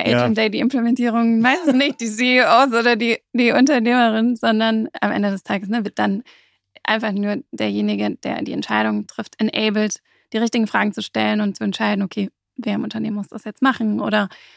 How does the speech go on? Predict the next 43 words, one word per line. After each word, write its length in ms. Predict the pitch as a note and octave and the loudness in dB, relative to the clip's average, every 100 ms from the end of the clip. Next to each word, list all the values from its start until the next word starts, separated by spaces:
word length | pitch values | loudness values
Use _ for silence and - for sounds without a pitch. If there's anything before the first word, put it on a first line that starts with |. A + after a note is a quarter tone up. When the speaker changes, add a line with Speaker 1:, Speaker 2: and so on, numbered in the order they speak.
| _ | _
Speaker 1:
hole 140 | A#3+ A3+ | 0 0
ich 100 | G#3+ | 0
mir 100 | G#3+ | -4
vielleicht 300 | A3 G#3+ - | -2 -4 -2
jemanden 240 | G#3+ G#3 | -2 -2
extern 380 | G#3 - G#3+ G#3 | -4 -6 -4 -2
oder 220 | G3+ G#3 G3+ - - C#4+ | -2 -2 -4 -10 -14 -4
brauchst 360 | G#3 G3+ - | -2 -2 -4
irgendwie 260 | G#3+ G3+ G3 | -4 -2 -2
ein 60 | |
Tool, 160 | F#3 - | 0 2
Speaker 2:
Ja. 60 | G3+ | 2
Speaker 1:
was 120 | G2+ | 0
ich 80 | G#2+ | -4
jetzt 180 | - B2 | -4 -2
hier 200 | B2+ - | -4 -4
einführe, 480 | G3 - - B3 - _ | -8 -10 -14 -12 -14 _
damit 260 | - G3+ - | -6 -6 -4
eben 200 | G3+ G3 | -4 -4
genau 220 | F#3 - | -2 -2
das 220 | - A3 | -2 -6
nicht 260 | A3 A#3+ - | -4 -4 -2
Speaker 2:
Ja, 240 | C#3+ B2+ A#2+ | 2 4 2
Speaker 1:
passiert?“ 160 | G#2+ | -2
Speaker 2:
das 20 | |
ist, 240 | A#2 G2+ - | -10 -12 -8
ich 320 | B2+ - A#2+ - _ _ _ | -8 -8 -12 -14 _ _ _
muss 220 | A2 - | -6 -2
mal 100 | A2+ | -4
gucken, 260 | - A2 G#2+ | -4 -6 -4
ob 60 | |
Speaker 1:
Ja. 60 | G2+ | -6
Speaker 2:
das 120 | G2 | -6
bei 100 | - | -4
meinen 160 | G2+ G#2 | -4 -4
anderen 380 | A2 G2 G2+ G2 _ | -4 -4 -6 -12 _
Markdowns 520 | G#2 G2+ - G2+ G2 | -8 -6 -6 -8 -8
überhaupt 260 | G#2+ F#2+ A2 | -8 -8 -8
berücksichtigt 440 | G2+ G2 - G2 G#2 | -12 -14 -12 -12 -12
ist. 180 | G2+ | -12
Oh, 240 | G#2 G#2 G2+ | -10 -10 -12
oh. 140 | - - - - | -16 -20 -20 -2
Ähm, 600 | A#2 A#2+ B2 B2 A#2+ A2+ | 2 4 4 4 2 0